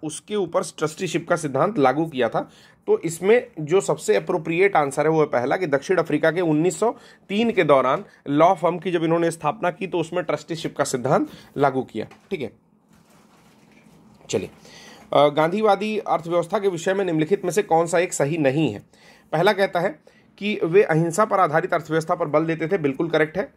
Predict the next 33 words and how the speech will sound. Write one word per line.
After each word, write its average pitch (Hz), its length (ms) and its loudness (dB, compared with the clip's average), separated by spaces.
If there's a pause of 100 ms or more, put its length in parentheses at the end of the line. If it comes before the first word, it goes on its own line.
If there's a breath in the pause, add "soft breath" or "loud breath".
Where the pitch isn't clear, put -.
(120)
केंद्रीकरण 190 680 0
शोषण 170 440 -2
और 185 100 2
असमानता 156 500 0
को 185 140 -2
जन्म 156 260 0
देता 123 280 -2
है, 165 180 -6 (340 soft breath)
केंद्रीकरण 165 560 2
जो 131 120 0
होता 120 240 -2
है 190 160 -2
सेंट्रलाइजेशन 147 760 0 (380 soft breath)
शोषण 165 400 2
और 175 180 0
असमानता 170 540 0
को 208 140 0
जन्म 190 200 0
देता 185 200 -2
है, 196 240 -2
अतः 175 360 2 (1300 soft breath)
अहिंसक 220 560 2
सामाजिक 175 420 -2
संरचना 156 800 -2
केंद्रीकरण 180 560 0
विरोधी 135 380 2
है, 101 100 0
बिल्कुल 135 280 -4
सही 175 200 -2
है। 247 120 -2 (960)
वे 185 140 8
भारत 160 360 2
में 190 180 -2